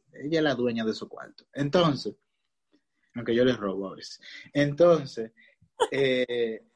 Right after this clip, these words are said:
el pana me dice, "Ah, no, mira, dame al quince". Y está bien, yo lo espero al quince. El quince me dice, "No, pero cómpralo, que yo te lo voy a poner".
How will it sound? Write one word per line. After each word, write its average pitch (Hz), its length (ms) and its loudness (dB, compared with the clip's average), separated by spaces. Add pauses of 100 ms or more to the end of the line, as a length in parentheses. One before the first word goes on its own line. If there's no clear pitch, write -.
(480)
el 135 140 -8
pana 160 240 -2
me 156 140 -4
dice, 170 240 -2
"Ah, 175 120 -8
no, 180 140 -10
mira, 170 180 -6
dame 151 220 -4
al 131 140 -6
quince". 107 500 -12 (1000)
Y 113 60 -16
está 113 140 -10
bien, 190 260 4
yo 151 100 4
lo 151 100 4
espero 156 280 -2
al 131 140 -6
quince. 151 480 -8 (600)
El 127 200 0
quince 165 420 2
me 127 140 2
dice, 131 280 -2
"No, 226 280 6
pero 175 260 2
cómpralo, 139 720 -2 (560)
que 131 120 -4
yo 135 120 0
te 170 120 0
lo 170 80 4
voy 175 100 4
a 175 100 0
poner". 127 440 -8